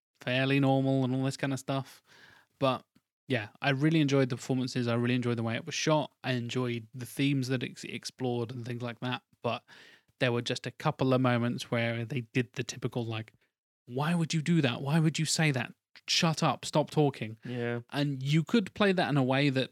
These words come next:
Speaker 1: Sam, the lead character, hasn't h-, had much experience, and you can tell he's not a people person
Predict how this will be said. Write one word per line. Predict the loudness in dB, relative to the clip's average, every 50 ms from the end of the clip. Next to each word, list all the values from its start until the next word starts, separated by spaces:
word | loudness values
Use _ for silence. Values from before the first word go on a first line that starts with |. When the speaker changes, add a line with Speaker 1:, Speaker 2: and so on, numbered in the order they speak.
| _ -14 -8
Speaker 1:
Sam, | -2 0 0 2 2 2 2 2
the | 2 2
lead | 2 0 0 0
character, | -2 -2 -2 -4 -6 -6 -4 -4 -4 -4 -6 _ _ -20 -20 -20 -20 _ _ _ _ _ _ _ _ _ _ _ _ _ _ _ -4
hasn't | -2 0 0 0 -2 -4 -6 -8
h-, | -8
had | -8 -6 -4 -4 -2 0 0
much | -2 -2 -2
experience, | -4 -2 -2 -2 -2 0 0
and | -2 -2 -2
you | 0 0 2
can | 4 4 4
tell | 4 2 0 0
he's | 0 -2 0
not | 0 0 0
a | -2
people | -4 -6 -8 -6 -6 -6
person | -4 -4 -4 -4 -4 -6 -6 -8 -8 -8 -10